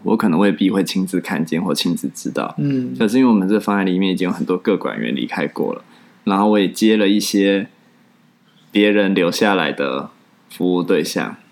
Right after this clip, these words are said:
Speaker 1: 然后我知道在我后续跟他们工作的过程中，
Speaker 2: <laughs>
Speaker 1: 他们还是会反复的提到以前的那个个管，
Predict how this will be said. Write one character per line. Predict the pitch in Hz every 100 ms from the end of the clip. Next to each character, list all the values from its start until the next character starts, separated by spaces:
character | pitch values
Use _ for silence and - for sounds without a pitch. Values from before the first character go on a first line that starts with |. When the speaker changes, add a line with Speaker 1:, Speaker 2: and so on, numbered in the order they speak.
| - _ _ _ _ -
Speaker 1:
然 | 101
后 | 117 113
我 |
知 | 95 110
道 | 117 113
在 | 117 113
我 | 101 90 85 62 58 - _ _
后 | 139 117
续 | 117
跟 | 110
他 | 107
们 | 95
工 | 92 95
作 | 101 90
的 | 73
过 | 101 82
程 | - -
中， | - 69 64 - -
Speaker 2:
<laughs> | 143 -
Speaker 1:
他 | 131
们 | 120
还 | 104 92
是 | 98
会 | - 107
反 | - - 107
复 | 98
的 | 90
提 | - 113
到 | 92 87
以 | 57
前 | - 76
的 | 67
那 | 78
个 | 76 65
个 | 90 69
管， | - -